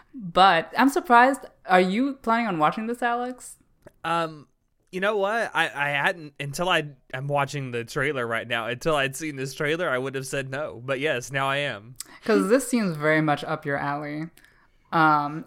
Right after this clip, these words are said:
Speaker 1: and very much not
Speaker 2: It's
Speaker 1: up
Speaker 2: very
Speaker 1: my
Speaker 2: brightly
Speaker 1: alley.
Speaker 2: colored.
Speaker 1: But it does look like it has a pretty, uh,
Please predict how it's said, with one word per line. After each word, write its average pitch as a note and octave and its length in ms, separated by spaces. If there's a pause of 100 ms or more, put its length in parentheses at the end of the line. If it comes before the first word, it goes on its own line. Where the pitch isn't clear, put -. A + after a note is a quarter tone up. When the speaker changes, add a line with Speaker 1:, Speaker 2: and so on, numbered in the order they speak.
Speaker 1:
and F3+ 160
very G3+ 180
much A3 220
not F#3 240
Speaker 2:
It's G3+ 40
Speaker 1:
up F3+ 60
Speaker 2:
very E3+ 120
Speaker 1:
my G#3+ 120
Speaker 2:
brightly F3+ 280
Speaker 1:
alley. D#3 60
Speaker 2:
colored. F3 320
Speaker 1:
But G#3 140
it G#3+ 80
does B3 260
look C#4 120
like A3 180
it F3 140
has F#3 180
a F3 60
pretty, F3+ 560 (320)
uh, D3+ 420